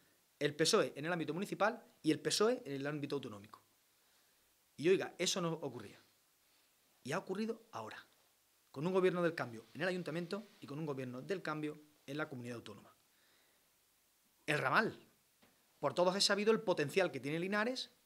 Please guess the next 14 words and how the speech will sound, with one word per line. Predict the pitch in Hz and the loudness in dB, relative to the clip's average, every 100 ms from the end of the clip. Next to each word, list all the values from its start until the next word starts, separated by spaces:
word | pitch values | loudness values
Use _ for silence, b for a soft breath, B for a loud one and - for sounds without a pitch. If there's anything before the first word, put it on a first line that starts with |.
| _ _ | _ _
para | 135 131 | -2 2
ser | - 175 - - | 4 4 2 -8
clave | - 196 247 269 311 - _ _ _ _ _ _ _ _ | 4 6 8 4 0 -14 _ _ _ _ _ _ _ _
en | 139 | -6
las | 123 | -4
empresas | 127 160 170 139 | -2 -2 0 -2
directas, | 120 156 160 107 - - | -4 -6 -6 -14 -16 -12
indirectas | 139 135 165 - 117 - | -6 -2 -4 -6 -12 -8
e | |
inducidas | 143 165 190 220 233 254 - b b | -4 -2 0 2 2 0 -6 b b
con | - 143 | -6 -2
el | |
tema | 156 180 | 2 2
ferroviario. | 175 165 139 117 104 | 4 4 4 0 -8